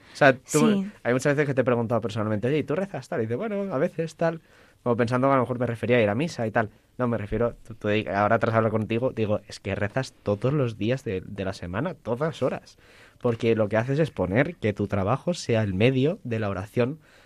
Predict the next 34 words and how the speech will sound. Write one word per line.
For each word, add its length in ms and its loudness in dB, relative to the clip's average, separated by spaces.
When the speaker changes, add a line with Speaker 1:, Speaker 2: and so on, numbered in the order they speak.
Speaker 1:
para 200 2
esas 160 -6
personas. 600 -6
Y 80 -4
que 80 4
ese 120 2
trabajo 320 4
sea 260 2
la 140 0
oración 380 -4
para 100 -6
esas 160 -12
personas. 460 -10
Que 80 -6
a 20 0
lo 60 -2
mejor 220 -2
no 120 0
pueden 400 2
o 80 -4
no 100 0
quieren 340 4
rezar 340 -2
y 80 -6
tú 140 -6
se 80 -8
lo 100 -12
pones. 360 -6
Tú 120 -4
les 120 0
estás 220 -6
poniendo 300 -4
la 80 -4
oración. 360 -8